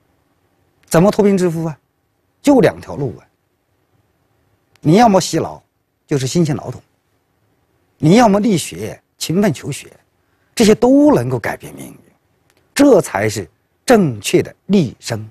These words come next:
之道。有钱是否就任性啊？不行，要守之以法，用之以义。先看守之以法。唐中宗时期有个县令叫李树，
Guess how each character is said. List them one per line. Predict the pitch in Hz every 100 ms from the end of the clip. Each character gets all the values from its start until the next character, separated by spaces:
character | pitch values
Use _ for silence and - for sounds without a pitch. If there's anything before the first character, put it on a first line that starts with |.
| _
之 | - - _
道。 | - - _ _ _ _ _ _ _ _ _ _ _ _ _ _ _ _ _ - _
有 | 170 156
钱 | 143 202
是 | 202
否 | 160
就 | 143
任 | 147 151
性 | 175 147
啊？ | 117 _ _ _ _ _ _ _ _
不 | -
行， | - - - _ _ _ _ _ _ _ _ _
要 | -
守 | 170 - 151 147
之 | 208
以 | 170 190
法， | - - - _ _
用 | 180 233 175 98
之 | - 151 147 -
以 | 101 - _
义。 | 170 170 _ _ _ _ _ _ _ _ _ _ _ _ _ -
先 | 185
看 | 175
守 | 170 101
之 | 107
以 | 147
法。 | - - _ _ _ _ _ _ _ _ _ _
唐 | - 185
中 | 208 220
宗 | 208 214
时 | 180
期 | 165 180
有 | 127
个 | 110 123
县 | 117 - 190
令 | 131 117
叫 | 131 - _ _
李 | 113 87
树， | - -